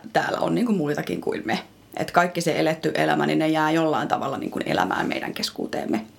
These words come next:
Ja mä koen, joskus nuorempana mä selitin itselleni sitä niin,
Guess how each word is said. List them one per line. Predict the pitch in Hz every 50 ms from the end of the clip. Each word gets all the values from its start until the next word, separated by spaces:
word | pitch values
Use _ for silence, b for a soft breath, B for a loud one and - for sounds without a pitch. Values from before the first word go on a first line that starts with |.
| - - -
Ja | 170
mä | 156 156
koen, | - - 170 170 160 156 156 - B B B B B B B B
joskus | B 175 175 - - 170 - - - -
nuorempana | 175 175 165 160 156 156 156 139
mä | 151 165
selitin | 170 147 143 147 151 147
itselleni | 156 - 156 151 143 147 160 175
sitä | - 160
niin, | 160 160 160 165 170 185